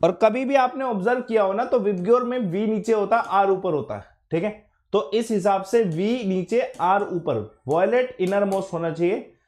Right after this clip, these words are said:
आर आउटरमोस्ट होना चाहिए। तो ये स्टेटमेंट सही है,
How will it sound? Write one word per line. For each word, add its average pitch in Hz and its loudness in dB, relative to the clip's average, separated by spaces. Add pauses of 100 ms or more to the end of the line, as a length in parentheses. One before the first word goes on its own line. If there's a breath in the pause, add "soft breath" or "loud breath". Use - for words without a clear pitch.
(240 soft breath)
आर 190 2
आउटरमोस्ट 175 -2
होना 151 -2
चाहिए। 185 0
तो 226 0
ये 196 0
स्टेटमेंट 208 -2
सही 147 -2
है, 165 -2